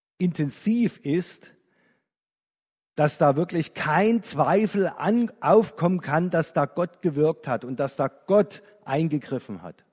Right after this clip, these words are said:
Ich war an den Niederrhein mit dem Schwertransport unterwegs und hab unterwegs, äh, wahrscheinlich mein Portemonnaie verloren. So hab ich gedacht.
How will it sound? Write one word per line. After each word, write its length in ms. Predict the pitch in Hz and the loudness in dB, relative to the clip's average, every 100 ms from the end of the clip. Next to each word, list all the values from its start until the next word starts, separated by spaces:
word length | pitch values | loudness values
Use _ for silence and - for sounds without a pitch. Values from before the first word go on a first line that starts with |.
| _ _ _ _ _ _ _ _ _ _ _ _ | _ _ _ _ _ _ _ _ _ _ _ _
Ich 180 | - 160 | -4 2
war 180 | 185 190 | 4 4
an 140 | 196 | 4
den 160 | 190 170 | 2 2
Niederrhein 500 | 170 185 165 160 170 | 2 0 0 0 0
mit 140 | 160 | -2
dem 120 | 160 147 | -4 -6
Schwertransport 760 | - 143 127 131 123 - 127 | -2 -2 0 -4 -6 -10 -10
unterwegs 600 | 123 117 113 165 208 - - _ _ _ _ _ _ _ _ _ _ - - _ _ | -8 -8 -6 -6 -8 -14 -20 _ _ _ _ _ _ _ _ _ _ -20 -20 _ _
und 280 | 151 151 - | -6 -6 -2
hab 160 | 143 | -4
unterwegs, 840 | - 143 135 123 165 208 - - - _ _ _ _ _ _ _ | -4 -6 -4 -2 -2 -2 -8 -16 -18 _ _ _ _ _ _ _
äh, 60 | 143 | -2
wahrscheinlich 720 | 139 135 131 135 117 117 113 | 0 0 -2 -2 -4 -6 -6
mein 180 | 117 117 | -6 -6
Portemonnaie 480 | 95 - 87 85 | -10 -12 -12 -12
verloren. 380 | 80 80 76 73 _ _ _ _ _ _ _ | -14 -16 -18 -20 _ _ _ _ _ _ _
So 180 | - 120 | -6 -4
hab 140 | 110 113 | -2 -4
ich 160 | - | -6
gedacht. 480 | 143 - - - _ | -10 -12 -12 -16 _